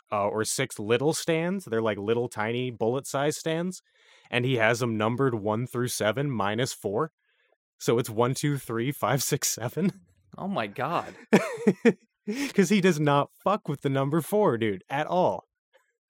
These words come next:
Speaker 2: Well, fuck him.
Speaker 1: Oh man, like, the stands are starting to get their own, like, their own quirks and personalities. Um, Purple Haze, he's, like, this super badass stand with this crazy, like,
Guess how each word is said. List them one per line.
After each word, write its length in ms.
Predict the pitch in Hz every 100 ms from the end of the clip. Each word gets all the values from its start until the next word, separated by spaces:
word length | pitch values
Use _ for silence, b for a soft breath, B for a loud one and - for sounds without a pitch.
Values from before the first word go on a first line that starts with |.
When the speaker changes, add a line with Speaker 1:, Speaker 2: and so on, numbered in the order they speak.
| _ _ _ _
Speaker 2:
Well, 140 | 104 104
fuck 240 | - 156 -
him. 420 | 107 87 180 208 B B B B B
Speaker 1:
Oh 220 | 165 156
man, 300 | 135 131 123
like, 160 | 120 120
the 60 | 123
stands 360 | - 123 127
are 40 | 127
starting 340 | - 117 117
to 60 | 113
get 160 | 113
their 160 | 117 104
own, 280 | 104 110 110
like, 280 | 104 101 101
their 220 | 127 143 -
own 340 | 113 120 131
quirks 500 | 143 - 117 135 -
and 200 | - 131
personalities. 920 | 123 131 123 127 110 113 131 156 165 - _ _ _ _ _
Um, 380 | 95 104 107 98 -
Purple 380 | 123 123 135
Haze, 380 | 110 101 107 131
he's, 160 | - -
like, 120 | 117
this 140 | 117 -
super 320 | 123 117 123
badass 560 | - 101 98 104 110
stand 440 | - - 104 110 113
with 100 | 110
this 120 | 107
crazy, 520 | - 110 113 107 113
like, 300 | 104 101 101